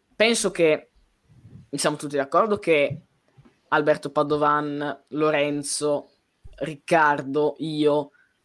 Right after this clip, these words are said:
siamo nati da una cosa naturale. E allora perché deve essere una cosa di cui ci vergogniamo?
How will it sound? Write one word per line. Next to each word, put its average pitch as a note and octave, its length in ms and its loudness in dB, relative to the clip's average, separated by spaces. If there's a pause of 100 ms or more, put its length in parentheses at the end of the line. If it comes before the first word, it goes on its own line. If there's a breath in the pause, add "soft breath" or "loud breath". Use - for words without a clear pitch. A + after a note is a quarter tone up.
(180)
siamo - 600 -2
nati F3 840 -2
da C#3+ 280 -2
una D3+ 420 -2
cosa C#3+ 280 0
naturale. C#3+ 800 -2 (1160)
E G#3 80 -4
allora D4 160 2
perché A3+ 260 2
deve F#3+ 140 4
essere D#3+ 220 -4
una C#3+ 100 -4
cosa D#3 200 -6
di C#3+ 80 -6
cui C#3+ 120 -6
ci - 200 -8
vergogniamo? C#3 800 -6